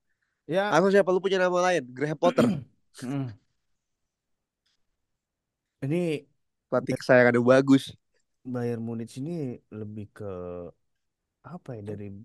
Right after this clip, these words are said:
Speaker 1: kita urut dari berapa tahun ke belakang nih agak-agak kurang nih.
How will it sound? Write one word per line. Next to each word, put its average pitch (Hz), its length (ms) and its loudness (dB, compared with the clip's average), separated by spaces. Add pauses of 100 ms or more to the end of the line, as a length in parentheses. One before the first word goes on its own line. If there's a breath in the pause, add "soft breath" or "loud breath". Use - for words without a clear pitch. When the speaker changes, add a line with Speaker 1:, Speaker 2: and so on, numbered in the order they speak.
(760)
Speaker 1:
kita 104 320 -12 (2000)
urut 104 320 -12
dari 101 320 -14
berapa 98 640 -14
tahun 110 460 -12
ke 110 100 -14
belakang 107 520 -10 (120)
nih 202 240 -4
agak-agak 117 720 -6 (480)
kurang 196 560 -2
nih. 113 100 -12